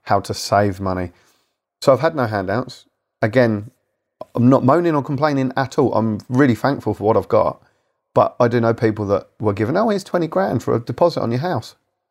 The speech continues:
<laughs> I got, "Here's twenty p. Cheers." <laughs> No offence, Dad. Love you, really. And Mum fucked off when I was eight. Oh, sorry. Mum disappeared when I was eighteen, so there's no help there.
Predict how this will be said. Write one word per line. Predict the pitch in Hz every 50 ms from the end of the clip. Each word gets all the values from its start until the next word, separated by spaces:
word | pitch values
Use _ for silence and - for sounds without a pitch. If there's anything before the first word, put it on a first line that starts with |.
| _ _ _
<laughs> | _ _ _ _ _ _ _ _ -
I | 180 147 151 - - _ _ _ _ _ _ _ - 151 151
got, | 151 143 - -
"Here's | 143 139 139
twenty | - - 147 147 139
p. | 127 - 175 165 123 92 98 - _ _ _ _ _ _ _ _ _ _ _ _ _ _ _ -
Cheers." | 220 175 123 - - _
<laughs> | _ _ _ _ _ _ _ -
No | - - - _ _ _ - 123
offence, | 123 - 104 - - - - _
Dad. | - 98 95 - - - - - - - _ _ _ _ _ _ -
Love | 107 104 98
you, | 101 98
really. | 98 95 92 101 - _ _ _ _ _ _ _ _ _ _ _ _ _ _ _ _ _
And | - 123 113 110
Mum | 113 113 107
fucked | - - - - - 98
off | 98 - -
when | 104
I | 104
was | 95 98
eight. | 95 - -
Oh, | 123 123 - -
sorry. | - - 113 101 90 - _ _ _ _ _ _ _ _ _ _
Mum | 120 120 123 123 113
disappeared | 107 104 - 98 95 113 101 98
when | 107 95
I | 95
was | 95
eighteen, | 101 101 104 - - 104 110 110
so | - 110
there's | 104 104
no | 120 113 107
help | 117 110 104 -
there. | 110 110 104 107 113 -